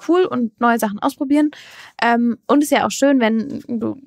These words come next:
kennst ja auch Menschen, die es schon gemacht haben, da dann in der ersten Reihe zu rutschen. Aber mich würde es auch ein bisschen stressen, weil ich dann immer diesen Gedanken hab, rentiert sich das jetzt ni-, oder nicht? Ähm, und einige Sachen sind ja auch schon kostenfrei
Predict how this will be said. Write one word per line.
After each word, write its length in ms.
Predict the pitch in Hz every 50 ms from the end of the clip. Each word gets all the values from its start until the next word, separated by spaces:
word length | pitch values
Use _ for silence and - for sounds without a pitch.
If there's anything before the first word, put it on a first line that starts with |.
| - -
kennst 180 | 269 269 254
ja 100 | 247 -
auch 60 | 208
Menschen, 300 | 196 208 202 202 - 208
die 60 | 208 208
es 100 | 196 -
schon 120 | 208 202
gemacht 300 | 202 208 208 214 - -
haben, 180 | 220 208 208 196
da 140 | 196 190
dann 380 | 190 - 202 - - 202 208 208
in 100 | 202 202
der 120 | 196 190
ersten 240 | - 214 - - 214
Reihe 240 | 202 208 226 240 240
zu 100 | - 214
rutschen. 320 | 202 233 226 - 226 220 - - - - - - -
Aber 160 | 220 240 254
mich 180 | 254 247 - 202
würde 140 | 247 285
es 100 | 339 -
auch 80 | 285 254
ein 60 | 254
bisschen 240 | 254 247 - 247 226
stressen, 340 | - - - 233 233 - 226
weil 80 | 202
ich 60 | 208 -
dann 100 | 220 226
immer 220 | - 277 285 277
diesen 180 | 240 233 247 233
Gedanken 260 | 226 226 233 208 214
hab, 140 | 220 - - - - - - -
rentiert 300 | 196 185 - 190 185 -
sich 140 | - 269 254
das 160 | 247 220 -
jetzt 240 | 220 - - - -
ni-, 240 | 254 269 254 254 _ -
oder 260 | 208 220 202 196 190
nicht? 400 | 190 190 240 285 320 302 - - _ - - - - - - - -
Ähm, 200 | 226 233 202 -
und 180 | - 233 - - - 208
einige 240 | 226 262 269 277 254
Sachen 200 | 254 233 226 220
sind 180 | 226 254 269
ja 120 | 294 269 262
auch 60 | 262
schon 140 | - 269 262
kostenfrei 960 | - - 311 339 - - - 311 294 269 - - - 196 185 190 208 240 254